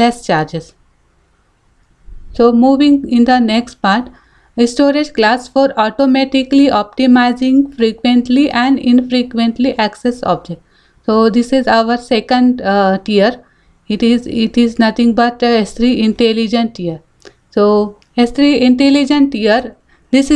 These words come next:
storage class is designed to optimize storage costs by automatically moving data to the most cost-effective storage, uh,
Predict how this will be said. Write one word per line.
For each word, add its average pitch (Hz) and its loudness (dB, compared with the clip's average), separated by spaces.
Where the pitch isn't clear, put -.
storage 294 0
class 240 0
is 262 0
designed 240 0
to 285 0
optimize 254 2
storage 262 0
costs 202 -2
by 240 0
automatically 262 0
moving 233 2
data 220 0
to 254 2
the 262 0
most 254 2
cost-effective 247 -2
storage, 247 -2
uh, 214 2